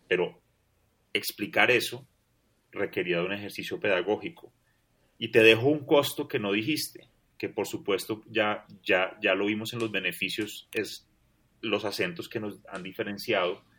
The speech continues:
pues que en el fondo es lo que hace la conversación interesante. El costo que yo siento que puede tener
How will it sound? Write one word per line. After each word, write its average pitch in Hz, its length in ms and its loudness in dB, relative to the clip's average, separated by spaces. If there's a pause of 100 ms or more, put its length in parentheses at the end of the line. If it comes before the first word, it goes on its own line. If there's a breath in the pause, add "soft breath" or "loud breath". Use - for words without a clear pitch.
(160)
pues - 140 -10
que 95 60 -4
en 85 60 -8
el 85 100 -12
fondo 85 240 -6
es 92 60 -8
lo 98 100 -6
que 98 80 -6
hace 90 120 -8
la 98 140 -6
conversación 92 400 -10
interesante. 95 680 -8 (840 soft breath)
El 107 240 0
costo 123 360 2
que 143 120 -4
yo 104 120 -2
siento 127 420 -4
que 127 100 -6
puede 98 320 2
tener 104 460 0